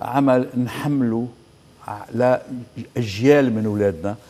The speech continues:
وعمل نضرب فيه أكثر اقتصادنا. هيدي رجال المال يعرفوها، رجال الاقتصاد يعرفوها، الحاكم الذي هو يدرك تمامًا ماذا يفعل يعلم بذلك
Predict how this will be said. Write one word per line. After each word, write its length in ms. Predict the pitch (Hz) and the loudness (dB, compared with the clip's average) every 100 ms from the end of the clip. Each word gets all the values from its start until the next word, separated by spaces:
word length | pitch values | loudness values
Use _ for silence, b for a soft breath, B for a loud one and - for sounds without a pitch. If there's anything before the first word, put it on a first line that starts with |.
| B B - | B B -6
وعمل 380 | 117 165 156 | -2 2 4
نضرب 440 | 139 120 156 143 135 - | 4 4 2 0 -2 -2
فيه 140 | 143 - - | -4 -2 -4
أكثر 440 | - - 123 110 120 - - | -4 -6 -6 -6 -6 -18 -14
اقتصادنا. 580 | 127 - 117 - 95 82 87 B B B | -14 -10 -12 -8 -8 -8 -14 B B B
هيدي 240 | 185 165 113 B B - | -2 -2 -2 B B -6
رجال 260 | 123 131 156 | 2 4 4
المال 360 | 170 175 175 | 4 2 2
يعرفوها، 520 | 160 131 107 120 87 92 - - | 2 0 -6 -10 -10 -14 -14 -10
رجال 220 | 107 151 | 6 8
الاقتصاد 520 | 160 151 139 175 160 | 8 2 -2 4 4
يعرفوها، 480 | 147 139 - 123 101 B B B | 4 0 -2 -8 -8 B B B
الحاكم 580 | 139 131 - 170 175 151 | 0 0 0 0 0 -2
الذي 340 | 135 131 135 | -2 -2 0
هو 340 | 131 147 156 - - - | -2 4 4 4 -2 -6
يدرك 320 | 127 147 135 131 - | -2 0 0 -2 -2
تمامًا 500 | 127 156 160 160 156 - | 2 4 4 4 2 0
ماذا 260 | 143 131 139 | 2 6 6
يفعل 400 | 139 - 104 85 b b 143 | 4 2 -6 -8 b b -2
يعلم 400 | 180 165 143 123 | 2 4 4 2
بذلك 400 | 117 113 110 | 4 2 2